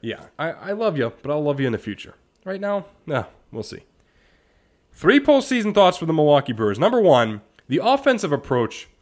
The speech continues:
was brutal all series. They batted one ninety-two this postseason, which was better than the Saint Louis Cardinals, who had one game, and better than the San Francisco Giants,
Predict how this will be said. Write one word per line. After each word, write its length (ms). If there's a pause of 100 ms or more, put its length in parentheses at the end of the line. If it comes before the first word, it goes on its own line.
(340)
was 240
brutal 500
all 280
series. 560 (840)
They 120
batted 340
one 280
ninety-two 520
this 180
postseason, 680
which 420 (300)
was 180
better 240
than 200
the 220 (360)
Saint 240
Louis 180
Cardinals, 380
who 140
had 120
one 200
game, 220
and 100
better 200
than 180
the 200 (100)
San 240
Francisco 460
Giants, 480